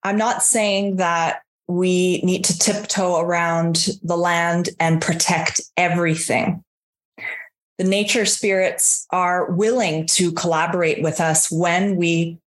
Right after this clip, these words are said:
take a respectful and, uh, approach where we actually acknowledge the spirit of the land before we do any, make any big decisions and before we,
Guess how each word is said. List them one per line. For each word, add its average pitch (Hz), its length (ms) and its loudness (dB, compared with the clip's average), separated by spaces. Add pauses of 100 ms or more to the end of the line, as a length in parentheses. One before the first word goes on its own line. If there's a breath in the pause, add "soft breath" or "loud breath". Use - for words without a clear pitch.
(840)
take - 440 -2 (480)
a 175 60 0
respectful 170 1040 0 (580)
and, 156 500 0 (140)
uh, 117 140 2
approach 170 580 -2
where 170 200 2
we 160 160 0
actually 165 400 0
acknowledge 156 1000 0
the 147 300 0
spirit 156 480 0
of 156 120 -4
the 156 100 0
land 151 520 0 (440 loud breath)
before 202 520 0
we 190 180 0
do 175 400 0
any, 175 520 0 (160)
make 185 320 2
any 190 220 2
big 190 220 0
decisions 170 680 2
and 160 160 2
before 165 400 0
we, 160 380 0